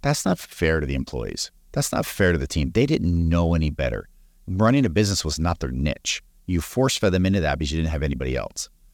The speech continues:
So when I hear employee-owned company and the owner just kinda, like, sold it real quickly and ran away, shame on him. Shame on her. That's not, that's not good. That's, that's not polite. That's not nice. That's not kind.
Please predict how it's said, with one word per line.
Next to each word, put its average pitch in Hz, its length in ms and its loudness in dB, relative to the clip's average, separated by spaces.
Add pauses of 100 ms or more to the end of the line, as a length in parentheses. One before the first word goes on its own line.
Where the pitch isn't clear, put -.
(240)
So - 160 -4
when 120 80 4
I 147 80 4
hear 135 220 2
employee-owned 87 760 2
company 92 480 -2 (400)
and 85 260 2
the 82 140 2
owner 90 160 2
just 82 200 -4
kinda, 80 200 -2
like, 71 240 -2
sold 90 280 0
it - 20 0
real 85 140 -2
quickly 87 340 -2
and 62 160 -4
ran 80 200 -2
away, 87 300 -2 (840)
shame 139 300 0
on 98 120 2
him. 53 180 -6 (380)
Shame 117 240 0
on 78 80 0
her. - 200 -12 (640)
That's - 220 -2
not, 87 160 0 (260)
that's - 160 -6
not 85 140 -2
good. - 220 -8 (560)
That's, - 180 -6
that's - 240 2
not 85 240 2 (100)
polite. 104 360 2
That's - 180 -4
not 69 120 0
nice. 95 360 0
That's 73 180 -6
not 60 140 -8
kind. 101 420 0